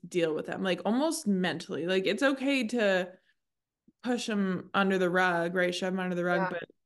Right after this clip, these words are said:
Speaker 2: Yeah.
Speaker 1: does it
Speaker 2: He
Speaker 1: ever
Speaker 2: is way more,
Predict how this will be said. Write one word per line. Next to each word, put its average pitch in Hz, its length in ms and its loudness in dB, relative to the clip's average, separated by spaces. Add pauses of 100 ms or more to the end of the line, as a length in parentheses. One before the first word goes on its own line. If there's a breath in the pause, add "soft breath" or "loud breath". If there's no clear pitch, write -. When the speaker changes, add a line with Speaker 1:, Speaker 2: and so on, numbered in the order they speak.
Speaker 2:
Yeah. 185 300 -8 (360 soft breath)
Speaker 1:
does 220 140 0
it 233 120 4
Speaker 2:
He - 60 0
Speaker 1:
ever 202 220 6
Speaker 2:
is 202 120 -2 (180)
way 196 380 4
more, 196 640 2